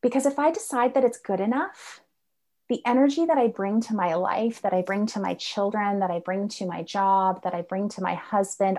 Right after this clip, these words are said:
all of it is so different than telling myself constantly that it's not good enough. Says who? Only says me. So I get to decide where I,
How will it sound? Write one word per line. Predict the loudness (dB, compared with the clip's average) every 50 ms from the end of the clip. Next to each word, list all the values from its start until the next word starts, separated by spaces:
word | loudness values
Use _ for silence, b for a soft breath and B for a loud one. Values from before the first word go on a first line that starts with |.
| 0
all | 2 4 4 4 4
of | 4 6
it | 6 6 6 2 0 -8 -12 -14 -14 _ _ _ _ _ _
is | -8 -8 -8
so | -10 -14 -8 -2 0 2 4 4 4 4 4 6 6 6 4 4
different | 2 0 0 0 -2 -4 -4 -4 -6 -8 -12 -16 -18 -18 -18 -20 _ _ _ _ _ _ _ _
than | 0 0 0
telling | 0 2 0 2 4 4 4 4
myself | 4 2 0 0 -2 -2 -2
constantly | -4 -12 -14 -14 -6 0 2 2 2 2 2 -2 -2 -2 -2 -2 -2 -2 -2 -2 -4 -6 -8 _ _ _ _ _
that | -4 -4
it's | -4 -6 -6 -6
not | -2 -2 0 0 0 0 0 -4 0
good | 0 0 0
enough. | 0 -2 -10 -14 -16 -18 _ -20 -20 -20 _ _ _ _ _ _ _ _ _ _ _ _ _ _
Says | -18 -2 2 4 4 4 4 0 0
who? | 2 2 4 4 2 2
Only | 2 4 6 6 6
says | 6 4 2 2 4 2
me. | 2 4 4 2 0 -4 _ _ _ _ _ _ _ _ _ _ _ _ _ _ _
So | _ -2 -2 2 4
I | 4 4 4
get | 4 2 0
to | 0 0
decide | 0 0 0 0 2 2 2 4
where | 4 4
I, | 4 2